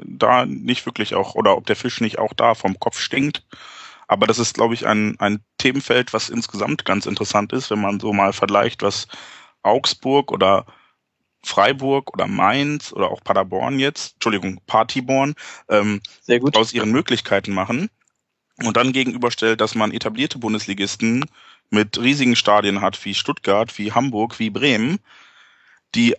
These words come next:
Speaker 1: alle einfach nichts gebacken bekommen. Und dann hast du Vereine wie Hoffenheim, wie Wolfsburg und dann auch, äh, die Dosen hier aus dem Osten, die dieses Know-how,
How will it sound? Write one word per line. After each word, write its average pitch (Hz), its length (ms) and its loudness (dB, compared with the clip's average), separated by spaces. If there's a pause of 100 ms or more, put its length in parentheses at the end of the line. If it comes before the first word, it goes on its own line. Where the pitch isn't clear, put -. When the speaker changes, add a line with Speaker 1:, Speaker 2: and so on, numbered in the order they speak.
(140)
Speaker 1:
alle 156 360 2
einfach 123 460 -4
nichts - 380 -2
gebacken - 320 0
bekommen. 113 440 -2 (300)
Und 120 220 2
dann 123 240 2
hast 131 260 -4
du 120 220 -6
Vereine 120 500 2
wie 110 240 -4
Hoffenheim, 143 880 0
wie 110 360 -4 (840)
Wolfsburg 147 760 0
und 113 180 2
dann 113 140 4
auch, 104 280 -2
äh, 104 280 2 (720)
die 113 100 0
Dosen 139 580 2
hier 120 240 4
aus 107 260 0
dem 101 140 -2
Osten, 170 480 -4 (560)
die 117 720 0
dieses 107 360 0
Know-how, 113 640 4